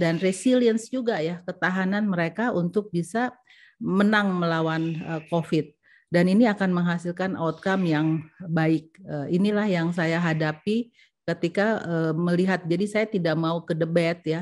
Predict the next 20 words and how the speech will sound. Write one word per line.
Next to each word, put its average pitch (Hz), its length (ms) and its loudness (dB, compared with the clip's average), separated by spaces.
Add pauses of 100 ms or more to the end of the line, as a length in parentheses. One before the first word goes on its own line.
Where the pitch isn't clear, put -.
tapi 165 320 -2
saya 196 320 2
mau 196 240 2
mengarahkan 170 640 -2 (420)
teman-teman 185 640 0
ke 165 320 0
the 165 80 0
good. 160 400 0
Dan 165 240 0
ini 214 160 2
dengan 165 240 0
pertemuan-pertemuan, 170 1400 -2 (240)
baik 160 320 0
pertemuan 160 560 0
malam 165 400 0
hari 202 400 -2
ya, 180 60 -8 (340)
rata-rata 208 560 2
pada 180 320 0
saat 170 320 -4